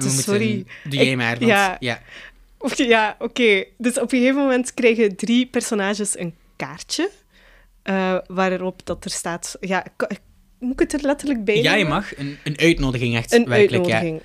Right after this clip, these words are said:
Speaker 2: Wacht, hè. Ik moet het hier eventjes
Speaker 1: Dus Lenny is op dat moment al vermist.
Speaker 2: Ja.
Speaker 1: Ehm,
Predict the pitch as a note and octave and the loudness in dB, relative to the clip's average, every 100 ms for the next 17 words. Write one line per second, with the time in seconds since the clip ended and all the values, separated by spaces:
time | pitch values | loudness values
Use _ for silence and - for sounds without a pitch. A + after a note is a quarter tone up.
0 | F3 E3 - A#3+ A#3+ _ - - G#3+ - | -10 -10 -2 0 0 _ -14 -6 -6 -6
1 | F#3 - E3+ - E3 D#3+ - - - D#3 | -8 -6 -8 -8 -12 -14 -16 -8 -2 0
2 | D3+ E3 G3 F#3 D#3+ D3 E3 D#3 D3+ D3+ | 2 2 2 0 0 0 0 0 -2 -4
3 | - C3 C3 B2+ - A#2+ B2+ A#2 A2 - | -6 -2 -2 -4 -8 -6 -4 -4 -4 -10
4 | - - _ _ _ - D#3+ A2+ A2+ A2 | -12 -20 _ _ _ -6 -2 -2 -2 -4
5 | G#2+ | -6